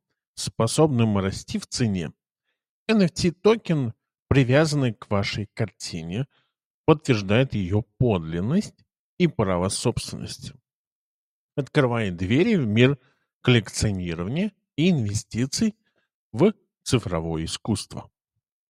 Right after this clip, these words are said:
Владение такой картиной — это не только статус, но и возможность участия в эксклюзивных событиях, закрытых аукционах и виртуальных галереях.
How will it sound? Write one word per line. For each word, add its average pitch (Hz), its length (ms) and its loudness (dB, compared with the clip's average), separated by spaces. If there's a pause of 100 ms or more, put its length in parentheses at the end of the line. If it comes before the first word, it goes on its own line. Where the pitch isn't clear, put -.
(520)
Владение 160 600 6
такой 127 340 2
картиной — 170 720 0
это 120 400 0 (140)
не 120 140 -2
только 190 400 0
статус, - 1080 -2 (260)
но 160 140 4
и 160 60 8
возможность 117 840 0 (340)
участия 151 840 -2 (260)
в 139 120 6
эксклюзивных 120 1000 -2
событиях, - 920 -10 (520)
закрытых 131 1000 0
аукционах 98 1120 -4 (440)
и 160 120 4
виртуальных 123 720 0 (100)
галереях. 101 720 -4